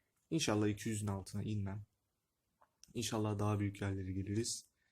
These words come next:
Hepinize çok teşekkür ederim. Beni yüz abone yaptınız, iki yüz abone yaptınız. Bakalım bir sonraki hedef üç yüz elli.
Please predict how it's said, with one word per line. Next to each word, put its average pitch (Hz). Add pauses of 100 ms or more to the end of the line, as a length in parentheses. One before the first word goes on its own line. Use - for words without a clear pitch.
(180)
Hepinize 104
çok -
teşekkür -
ederim. 98
Beni 95
yüz 95
abone 101
yaptınız, 98
iki -
yüz 104
abone 104
yaptınız. 107 (960)
Bakalım 110
bir 104
sonraki 107
hedef 120
üç 107
yüz 107
elli. 107